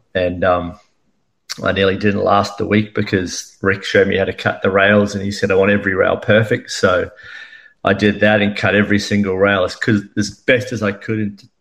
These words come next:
super slow. And the next day he's like, "What the hell did you do last night, man? You only cut, like, you know, X number of rails. This is no good." And I was like, "Well, I'm gonna be fired straight away." But, um, yeah, from that, I quickly learned how to, uh,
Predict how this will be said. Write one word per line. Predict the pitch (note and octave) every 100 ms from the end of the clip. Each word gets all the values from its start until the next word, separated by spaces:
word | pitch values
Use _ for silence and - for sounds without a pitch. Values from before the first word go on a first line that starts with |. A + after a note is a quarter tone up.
| _
super | - - B2+ A2
slow. | - A#2 A#2 A2+
And | G#2+ G#2+ - _ _ _ _ G2+
the |
next | G2+ G#2
day | G#2
he's | G#2
like, | G2 -
"What | E3+ -
the |
hell | A#2 D3
did | D3+
you | C3
do | E3
last | G3+ A2 G2+ G#2+
night, | F#2+
man? | G#2 G2 G2
You | C#3
only | C#3+
cut, | - - C#3 -
like, | F#2 G#2 _
you | G2+
know, | -
X | A#2+ -
number | B2+ A2+ G#2+
of | G#2+
rails. | C3+ E3 A2
This | A2 C3
is | B2
no | A#2+ A#2
good." | A2+ B2+
And | C3+
I | A#2+
was | A2
like, | G#2+ -
"Well, | - - - G3
I'm | F3
gonna | E3+
be | C#3+
fired | B2+ C#3+ C#3+ C3
straight | - B2+ B2
away." | B2 B2+ G#2
But, | - F#2
um, | F2+ F2 E2+ _ _ - - - - - -
yeah, | - F#2
from | - G2+ F2+
that, | F#2
I | F2+
quickly | F2 - G#2+ - F#2
learned | F#2 G2 G2
how | G2 F2+
to, | F2+ F#2
uh, | F#2 F2+